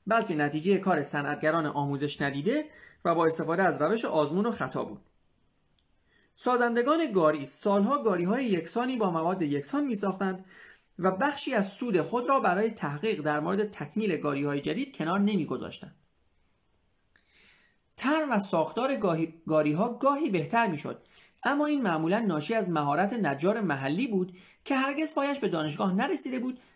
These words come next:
و شاید حتی سواد خواندن و نوشتن هم نداشت. این در مورد بخش خصوصی و دولتی هر دو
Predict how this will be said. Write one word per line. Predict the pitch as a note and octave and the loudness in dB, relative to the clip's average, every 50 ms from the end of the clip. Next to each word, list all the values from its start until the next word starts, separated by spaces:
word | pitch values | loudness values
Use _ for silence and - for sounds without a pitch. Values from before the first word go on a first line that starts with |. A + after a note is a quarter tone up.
| _ - | _ 0
و | F#3+ G#3 G3+ | 0 2 2
شاید | - C4 C4+ C4+ C4 | 2 0 0 0 0
حتی | A3+ A#3+ B3 B3 B3+ | 0 -2 -2 -4 -4
سواد | - - F#3+ D#3+ F3+ G#3+ G#3+ G#3+ | -4 -2 -2 -2 0 0 -2 -2
خواندن | G3+ - D3+ C#3+ C#3+ C#3 | -2 -2 -2 -2 -2 -2
و | C#3 C#3 | -2 -4
نوشتن | C3+ C3+ C3+ C3 - - E3+ E3+ | -4 -4 -6 -6 -4 -4 -2 -2
هم | F#3 F#3+ F3+ E3+ D#3+ | 0 0 0 0 -2
نداشت. | C3+ A2 - - - - - _ _ _ _ _ _ _ _ _ _ _ _ _ _ _ _ _ _ _ _ _ _ _ _ _ _ _ - - _ _ _ _ _ _ | -2 -4 -6 -12 -18 -20 -20 _ _ _ _ _ _ _ _ _ _ _ _ _ _ _ _ _ _ _ _ _ _ _ _ _ _ _ -20 -20 _ _ _ _ _ _
این | A#3 C4 D#4+ D#4 | 0 2 2 4
در | C#4 A#3 F3+ | 4 4 4
مورد | E3 D#3+ D#3+ F3+ G3 A3 G3+ | 2 2 2 2 2 2 2
بخش | G#3 G#3 G3+ G3+ F#3+ | 2 2 2 0 -2
خصوصی | - D#3+ D3 - D3 C3+ - A3+ | -2 -2 -4 -4 -4 -6 -6 -2
و | G3+ F3 D3 | -2 -2 -2
دولتی | - C#3+ C3+ C3+ C3 - - - B3+ B3+ - | 0 -2 -2 -2 -4 -4 -4 -4 -4 -4 -4
هر | - - C3+ C3 C3 C3 | -6 -4 -4 -4 -4 -6
دو | C3 C3+ D3 D3+ E3 F#3 G#3+ G#3+ - | -4 -2 0 2 2 2 2 0 -4